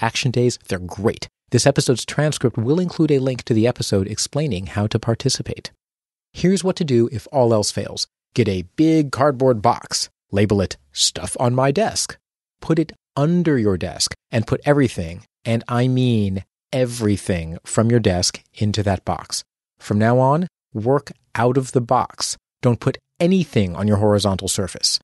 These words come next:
You're now operating within arm's reach, only downward. Here's the kicker. Once a month, throw away or file anything in the box you haven't touched in a few weeks. In some weird way, this is really just moving your desk into a box with potentially all the same problems,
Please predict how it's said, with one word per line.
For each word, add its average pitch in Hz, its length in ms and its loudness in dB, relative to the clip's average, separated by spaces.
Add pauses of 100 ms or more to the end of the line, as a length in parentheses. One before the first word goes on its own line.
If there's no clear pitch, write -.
(260)
You're 107 160 2
now 143 180 4
operating 156 400 2
within 139 300 2
arm's 127 380 0
reach, 170 320 0 (180)
only 127 360 0 (120)
downward. 117 680 -2 (300)
Here's 151 220 0
the - 80 -4
kicker. - 340 -2 (260)
Once 123 280 2
a 151 40 4
month, 156 300 0 (200)
throw 123 320 0
away 143 220 4
or 135 160 0
file 123 520 2
anything 139 420 0
in 131 60 2
the 123 80 2
box 113 420 0
you 104 80 4
haven't 101 300 -4
touched - 360 -4
in 92 120 -2
a - 20 -6
few 95 220 -2
weeks. - 320 -8 (260)
In 135 80 0
some 180 240 2
weird 196 200 2
way, 92 300 0 (360)
this 123 120 2
is 127 140 2
really 196 240 2
just 143 160 0
moving 135 260 2
your 120 100 2
desk 117 280 2
into 113 180 0
a 95 60 2
box 104 540 0
with 107 340 0
potentially 185 500 0
all 131 220 2
the 135 100 4
same 120 220 0
problems, 147 500 2